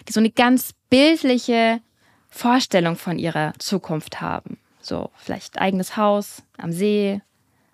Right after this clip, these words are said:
zwanzig Kinder, <laughs> Orangenbäume im Garten oder um die Welt reisen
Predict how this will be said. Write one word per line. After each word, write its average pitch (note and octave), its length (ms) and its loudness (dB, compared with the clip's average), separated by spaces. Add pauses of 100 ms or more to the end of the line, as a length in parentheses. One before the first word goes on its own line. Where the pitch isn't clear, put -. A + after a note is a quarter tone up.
(120)
zwanzig F3+ 320 -4
Kinder, G#3 400 4
<laughs> G#3+ 60 2
Orangenbäume G3+ 580 4
im G3+ 120 0
Garten G3+ 560 0 (840)
oder - 200 -6
um D3 80 -4
die D#3+ 120 -2
Welt G#3+ 340 2
reisen F#3 800 0